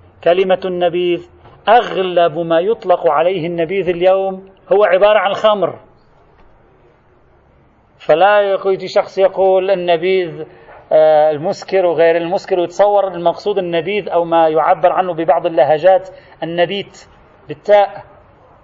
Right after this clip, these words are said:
في بعض اللهجات النبي-، النبيت. هذا لا علاقة له، هذا، هذا مجمع عند جميع فقهاء الإسلام بمن فيهم الأحناف على حرمته، هذا الخمر العنبي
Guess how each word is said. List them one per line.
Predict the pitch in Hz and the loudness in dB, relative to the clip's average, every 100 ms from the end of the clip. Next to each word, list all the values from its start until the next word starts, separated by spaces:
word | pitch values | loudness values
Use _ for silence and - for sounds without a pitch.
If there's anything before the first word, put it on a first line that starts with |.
| _ | _
في | 151 | -4
بعض | 160 165 | -2 0
اللهجات | 175 165 151 160 170 165 - - _ - | 2 2 0 2 2 0 -6 -20 _ -12
النبي-، | 147 165 170 | -6 -6 -6
النبيت. | 185 165 170 208 - - _ _ _ _ _ _ - - | -6 -4 -4 -8 -10 -20 _ _ _ _ _ _ -14 -4
هذا | 220 233 233 208 | 0 4 4 4
لا | 226 | 2
علاقة | 226 240 226 220 226 | 2 0 0 0 4
له، | 196 196 | 4 4
هذا، | 208 240 | 2 2
هذا | 233 - | 0 -2
مجمع | 208 240 233 240 214 220 | -4 -4 0 0 0 0
عند | 214 214 | -2 0
جميع | 214 208 240 240 | 0 0 0 -4
فقهاء | 226 226 214 240 220 | -2 0 2 2 0
الإسلام | 214 - 220 233 220 | -6 -10 0 2 2
بمن | 214 220 226 214 | -2 -2 -2 -2
فيهم | 247 214 | -6 -6
الأحناف | 208 214 214 240 240 190 | -2 -4 0 2 2 2
على | 214 | 2
حرمته، | 220 226 247 214 165 123 - _ 196 | 0 0 -2 -4 -6 -6 -12 _ 0
هذا | 233 | 2
الخمر | - 262 247 | 0 0 -2
العنبي | 233 269 247 220 147 101 | 0 -2 -2 -2 -6 -8